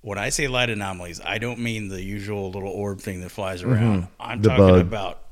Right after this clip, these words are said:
Speaker 2: The dust.
Speaker 1: a wavy, misty <clears throat> li-, thing moving across the cave. Uh, they caught voices in the cave.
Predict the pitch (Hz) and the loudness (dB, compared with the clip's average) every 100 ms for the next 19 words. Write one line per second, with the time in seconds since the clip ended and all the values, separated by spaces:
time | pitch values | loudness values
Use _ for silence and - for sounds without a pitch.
0 | - 92 85 90 85 - - - - - | -6 0 4 4 4 -2 -16 -16 -16 -18
1 | - - - - - - - - 87 82 | -20 -20 -20 -20 -20 -20 -18 -14 -12 -8
2 | 98 101 101 92 87 - 95 95 - - | -6 -6 -8 -10 -12 -14 -12 -6 -6 -6
3 | 90 85 - _ _ _ _ _ _ _ | -10 -14 -18 _ _ _ _ _ _ _
4 | - _ _ - 226 - 262 - 147 - | -20 _ _ -4 -2 4 4 4 0 -6
5 | - - - - 92 82 - - 82 76 | -20 -20 -20 -20 -16 -16 -18 -20 -20 -20
6 | - - 98 85 80 98 95 90 90 85 | -20 -14 -12 -12 -12 -10 -8 -10 -12 -12
7 | 82 - 85 80 - - 85 80 - - | -14 -12 -10 -10 -12 -10 -10 -10 -14 -20
8 | - - - - - _ - 98 95 92 | -20 -20 -20 -20 -20 _ -8 -6 -4 -4
9 | 95 - 107 - 92 104 113 139 131 - | -6 -4 -4 -4 -6 -2 0 0 -2 -6
10 | 139 123 120 127 127 127 - | -6 -8 -2 -2 -2 -6 -14